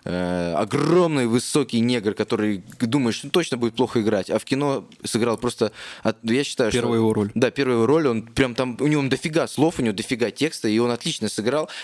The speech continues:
Speaker 1: П-, ш-, почему я много раз говорю «отлично»? Потому что чаще всего спортсмены, которые играют в кино, вот как Том Брэди сыгрался, в-, с-, снялся в фильме там «Тед».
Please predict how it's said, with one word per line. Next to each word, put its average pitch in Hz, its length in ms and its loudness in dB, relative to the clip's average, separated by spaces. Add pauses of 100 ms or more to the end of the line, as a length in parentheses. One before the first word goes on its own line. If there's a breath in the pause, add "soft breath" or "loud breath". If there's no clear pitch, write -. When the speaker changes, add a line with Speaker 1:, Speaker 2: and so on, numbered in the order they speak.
Speaker 1:
П-, 120 120 -4 (120)
ш-, - 200 -10
почему 180 280 -4
я 143 40 -4
много 123 240 -2
раз 113 120 0
говорю 110 160 2
«отлично»? 110 280 -6
Потому 139 220 -2
что 147 160 -8
чаще 175 260 -4
всего 180 160 -4
спортсмены, 143 440 -4
которые 135 220 -2
играют 135 180 0
в - 40 -20
кино, 160 220 0
вот 160 120 -2
как 117 120 -4
Том 127 180 -2
Брэди 127 220 0
сыгрался, 113 480 -2 (320 loud breath)
в-, 110 60 -10
с-, 113 180 -8
снялся 120 380 -4
в - 20 -16
фильме 113 240 -2
там 107 200 -2
«Тед». 131 280 0